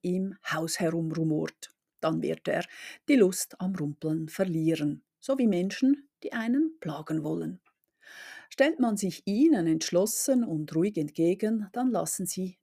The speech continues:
den Degen in der Scheide. Aber so ein Poltergeist kann auch eine Prüfung durch Gott sein, so wie Hiob getestet wurde.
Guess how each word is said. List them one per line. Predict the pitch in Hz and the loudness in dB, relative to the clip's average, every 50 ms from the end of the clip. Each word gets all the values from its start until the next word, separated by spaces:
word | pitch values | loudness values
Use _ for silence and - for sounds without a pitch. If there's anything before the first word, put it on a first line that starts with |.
| _ - | _ -8
den | - 208 214 220 - | -4 -4 -4 -2 -2
Degen | 165 147 151 156 156 156 156 160 165 - _ | -2 -2 -2 -2 -4 -6 -6 -6 -8 -10 _
in | - 185 151 180 | -14 -12 -10 -8
der | 147 147 185 | -8 -8 -8
Scheide. | - - - 143 - - - - - - 139 - _ _ _ _ _ _ _ _ _ _ _ _ _ _ _ _ _ _ _ _ _ _ _ - - - - - - - - | -8 -10 -10 -10 -12 -12 -14 -14 -14 -16 -16 -16 _ _ _ _ _ _ _ _ _ _ _ _ _ _ _ _ _ _ _ _ _ _ _ -18 -14 -14 -12 -12 -14 -8 0
Aber | - 170 165 165 160 - 160 156 - - | 4 4 4 4 4 2 0 0 0 -4
so | 175 - - 185 | -4 -2 -2 -2
ein | - 165 156 156 | -2 -4 -6 -4
Poltergeist | - - 208 269 294 - 285 - 202 160 156 165 180 - - - | 4 8 8 8 8 6 -2 0 0 -2 -2 -2 -4 -6 -8 -6
kann | - 185 160 160 - | -4 -2 0 0 -2
auch | 131 131 156 156 - | -4 -8 -10 -10 -10
eine | - - 156 165 165 175 | -8 -6 -6 -6 -6 -8
Prüfung | - - - 202 208 - - 165 160 156 | -8 -2 0 0 0 0 -2 -4 -4 -4
durch | - 190 - - - | -6 -8 -8 -6 0
Gott | - - - - - | 0 0 0 0 -6
sein, | - - - 170 147 143 147 - - - | -6 -4 -2 -2 -2 -4 -6 -6 -8 -10
so | - - - 160 143 | -4 2 2 2 2
wie | 156 147 - - - _ _ _ | 2 -2 -4 -6 -8 _ _ _
Hiob | - - 226 254 247 190 156 - - | 2 4 6 8 6 6 4 0 -4
getestet | - 156 160 - 151 139 - - - 170 - - | -6 -6 -4 -4 -4 -4 -4 -6 -10 -12 -16 -10
wurde. | - - 147 - - 104 90 151 | -8 -8 -8 -8 -8 -12 -12 -12